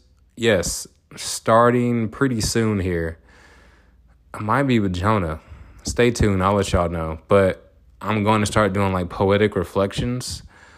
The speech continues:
on every chapter. Will just be, like, a little short poem. And I'll write, I'll probably blog out the poem, like, the format be, I'll blog out the poem somehow. Yeah, I'll blog it out on my website, aaron j yancey dot com.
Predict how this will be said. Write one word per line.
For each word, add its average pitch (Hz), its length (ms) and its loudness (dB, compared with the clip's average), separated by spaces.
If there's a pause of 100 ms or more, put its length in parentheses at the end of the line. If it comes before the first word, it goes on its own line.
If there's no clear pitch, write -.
(440)
on 92 180 0
every 95 260 0
chapter. 113 600 0 (280)
Will 98 240 2
just 92 160 -6
be, 101 100 0
like, 90 180 2
a 92 60 0
little 95 360 2
short 98 360 0
poem. 92 580 -2 (1040)
And 95 200 -2
I'll 85 160 2
write, 101 340 4
I'll 98 80 2
probably 110 300 2 (120)
blog 92 380 4
out 110 180 2
the 87 60 -4
poem, 87 560 -2
like, 82 180 -6
the - 60 -2
format 98 420 -4
be, 87 100 -4
I'll 82 80 -2
blog 95 320 2
out 95 160 0
the - 80 -6
poem 90 580 -4 (120)
somehow. 87 640 -8 (580)
Yeah, 101 160 2
I'll 85 80 2
blog 110 360 2
it 110 80 0
out 104 200 2
on 95 80 -4
my 92 120 0
website, 87 520 0
aaron 92 220 -4
j 90 140 -4
yancey 90 300 -6
dot 82 180 -4
com. 98 520 -4